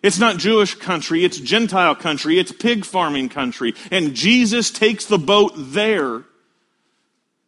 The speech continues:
Before Jesus, the people on the other side of that lake in pig farming country were written off. They were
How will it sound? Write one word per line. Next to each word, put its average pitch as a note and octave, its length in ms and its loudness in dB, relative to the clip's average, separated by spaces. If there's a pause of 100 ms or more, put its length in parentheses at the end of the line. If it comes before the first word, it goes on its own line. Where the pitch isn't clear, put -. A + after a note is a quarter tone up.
(1500)
Before G#3+ 400 4
Jesus, A3 760 2 (220)
the F#3 120 4
people A3 400 2
on G3+ 140 4
the G3 140 0
other G#3+ 220 2
side G#3 300 2
of F#3 120 0
that F#3 220 2
lake G3+ 320 2
in F3 140 -2
pig G#3+ 260 0
farming F#3+ 440 -2
country F3+ 420 2
were D#3+ 260 4
written G3 440 0
off. G3 520 0 (320)
They G#3 460 4
were F#3+ 640 2